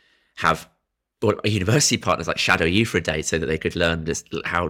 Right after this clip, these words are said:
different every international school is, and how in many cases, you know, you have to, you know, your sales calls are, you always ask me for resources and for, and for,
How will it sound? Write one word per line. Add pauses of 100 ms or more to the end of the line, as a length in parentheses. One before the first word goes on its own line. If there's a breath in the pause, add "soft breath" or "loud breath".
different
every
international
school
is,
and
how
in
many
cases,
you
know,
you
have
to, (840 soft breath)
you
know,
your
sales
calls
are, (120)
you
always
ask
me
for
resources
and
for, (100)
and
for,